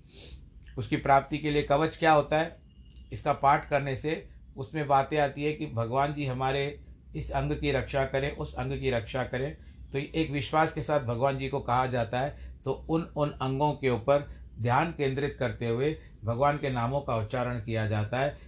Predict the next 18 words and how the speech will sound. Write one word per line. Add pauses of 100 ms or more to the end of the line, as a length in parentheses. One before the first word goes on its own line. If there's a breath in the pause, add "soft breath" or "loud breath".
(140)
तो
वो
हमारे
लिए
कवच
का
काम
करता
है (4000 soft breath)
और (1600)
संसार
में
अच्छी
तरह
से
रखता
भी
है।